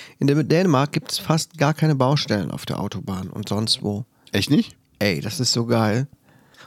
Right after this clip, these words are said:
Speaker 1: Und dann hab ich mal irgendwo jemanden gehört vor ein paar Tagen, der auch darüber gesprochen hat, ähm, dass die Dänen unheimlich lange brauchen, um Entscheidungen zu treffen. Aber wenn sie dann Entscheidungen getroffen haben, dann wird es auch direkt gemacht.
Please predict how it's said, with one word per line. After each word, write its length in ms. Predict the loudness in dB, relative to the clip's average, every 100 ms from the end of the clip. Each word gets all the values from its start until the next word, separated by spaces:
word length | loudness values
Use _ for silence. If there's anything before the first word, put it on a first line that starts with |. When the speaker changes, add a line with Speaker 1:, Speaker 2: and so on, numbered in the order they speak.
| _
Speaker 1:
Und 60 |
dann 120 | 2 4
hab 80 |
ich 100 | 4
mal 120 | 2 4
irgendwo 420 | 4 4 2 4
jemanden 360 | 4 2 2
gehört 360 | 2 4 2 0
vor 160 | 0 0
ein 60 |
paar 180 | 2 -2
Tagen, 480 | 0 0 2 2 -2 -6 -18 -20 _
der 140 | 0
auch 160 | 2 0
darüber 340 | 0 2 2
gesprochen 500 | 0 -2 0 0 0
hat, 360 | 0 0 -2 -10
ähm, 440 | -4 -4 -2 -4 -8 _ -20 -20 -20 -20 -20 _
dass 220 | 0 0
die 200 | 0 -2
Dänen 540 | 0 2 4 4 2 -2 0
unheimlich 560 | 2 4 4 4 2 2
lange 340 | 4 4 4
brauchen, 460 | 0 2 2 2 -2
um 120 | 0
Entscheidungen 640 | -2 0 2 4 2 -2 -2
zu 140 | -4
treffen. 520 | -4 -4 -4 -4 -10 -12 _ -20 -20 -20 -20 -4
Aber 220 | 0 2
wenn 120 | 2
sie 100 | 2
dann 160 | 2 2
Entscheidungen 520 | 2 2 2 2 2
getroffen 600 | 0 0 -2 0 0 0
haben, 400 | -2 -2 -6 -12 -16 _ _
dann 120 | -2 0
wird 160 | 0 -2
es 80 |
auch 160 | -4 -4
direkt 260 | -2 -4 -2
gemacht. 540 | 0 0 -2 -12 -20